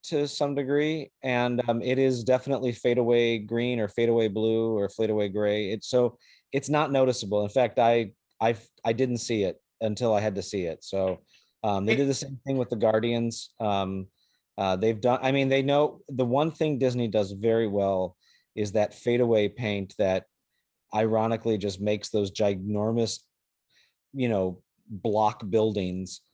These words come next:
Speaker 1: go invisible to the naked eye. So,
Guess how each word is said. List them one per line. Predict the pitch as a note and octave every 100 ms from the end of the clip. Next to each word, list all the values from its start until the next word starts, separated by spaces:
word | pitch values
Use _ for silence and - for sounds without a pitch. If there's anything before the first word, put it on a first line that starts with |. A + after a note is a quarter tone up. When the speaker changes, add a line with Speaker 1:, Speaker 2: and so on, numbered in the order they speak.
| _ _ A#2
Speaker 1:
go | G2 A2+
invisible | G#2+ F#2+ G2 F#2+ F2+ F#2 F#2
to | F2+ G#2
the |
naked | F#2+ F#2 F2+ F2
eye. | E2 E2
So, | - E2+ D#2+